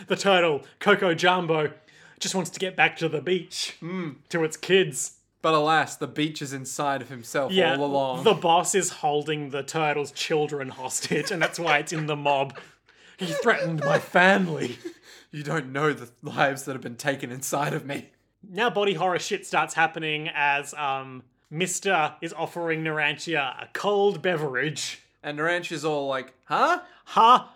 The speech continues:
Speaker 1: I
Speaker 2: What?"
Speaker 1: can't hear you. I'm speaking loudly, like I was doing an impression of an old man."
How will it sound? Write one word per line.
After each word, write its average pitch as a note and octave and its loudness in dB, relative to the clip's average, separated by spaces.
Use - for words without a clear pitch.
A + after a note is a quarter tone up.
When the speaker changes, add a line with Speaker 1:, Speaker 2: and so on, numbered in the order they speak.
Speaker 1:
I G3+ 8
Speaker 2:
What?" D4+ 0
Speaker 1:
can't A#3 6
hear B3 4
you. D#3+ 0
I'm F#3+ -2
speaking G#3+ -2
loudly, G3+ 4
like G3 -2
I G#3+ 2
was G3 2
doing A3 2
an G3+ 0
impression G#3 0
of G3+ 0
an A3 4
old A3+ 8
man." A3 6